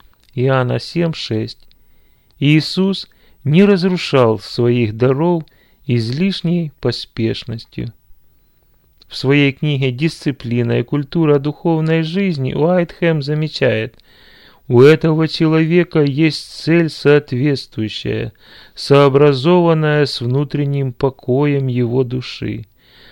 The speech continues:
окружающая его перегруженную до предела жизнь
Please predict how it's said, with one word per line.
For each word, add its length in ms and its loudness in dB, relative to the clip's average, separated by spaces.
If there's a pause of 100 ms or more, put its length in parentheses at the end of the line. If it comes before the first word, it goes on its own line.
(120)
окружающая 1120 2
его 440 0
перегруженную 1300 0
до 160 -2
предела 840 0
жизнь 640 -4